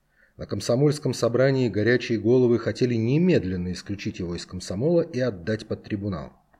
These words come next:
Выступили многие. Парень каялся, едва не плакал. Отделался строгим выговором. Зато один из расхлябанных курсантов, загулявший у знакомой бабёнки, был буквально за утро оформлен на фронт.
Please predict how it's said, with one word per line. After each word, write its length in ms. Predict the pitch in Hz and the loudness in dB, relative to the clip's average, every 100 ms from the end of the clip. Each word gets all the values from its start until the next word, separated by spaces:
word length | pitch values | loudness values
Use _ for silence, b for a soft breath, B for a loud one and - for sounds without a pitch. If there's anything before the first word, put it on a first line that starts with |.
| _ _ _ _ _ - | _ _ _ _ _ -12
Выступили 580 | - 104 - 147 147 156 | -6 -6 -6 -2 2 2
многие. 680 | 131 101 85 - - - _ _ b b b _ | 2 0 -2 -8 -14 -18 _ _ b b b _
Парень 400 | 107 117 117 107 | 2 4 4 0
каялся, 680 | 107 113 120 107 92 - 67 | 2 4 6 4 0 -8 -10
едва 300 | 85 107 131 | -4 0 2
не 80 | 139 | 2
плакал. 560 | 139 139 98 - - - b b b b b b b b _ | 2 2 2 -2 -14 -18 b b b b b b b b _
Отделался 640 | 95 101 160 202 196 - | -10 0 4 6 4 2
строгим 460 | 185 - 190 180 175 | -2 2 4 4 4
выговором. 680 | 180 175 107 90 69 67 - _ _ | 4 4 2 0 -6 -12 -18 _ _
Зато 540 | 82 82 107 - 170 - | -14 -4 -2 2 2 2
один 260 | 113 143 135 | -2 2 2
из 120 | 113 | 4
расхлябанных 680 | 117 - 123 123 113 110 - | 2 0 2 2 2 -2 -4
курсантов, 720 | 123 - 220 185 - - - b b b _ | -8 -6 0 0 -2 -10 -16 b b b _
загулявший 640 | 82 107 127 123 107 107 | -4 2 6 6 4 -2
у 40 | 101 | 0
знакомой 460 | 110 113 123 104 | 0 0 0 0
бабёнки, 580 | 80 110 127 95 82 82 | 0 0 2 -2 -4 -10
был 280 | 95 185 208 | -6 -4 -2
буквально 640 | 180 180 156 180 175 170 | -4 -2 2 4 4 2
за 180 | 147 160 | 2 0
утро 440 | - 151 147 175 | -2 -6 -2 -2
оформлен 640 | - - - 101 92 104 120 | -2 -6 -6 -4 -2 -4 -6
на 80 | 127 | -8
фронт. 460 | - 73 - - | -12 -14 -14 -20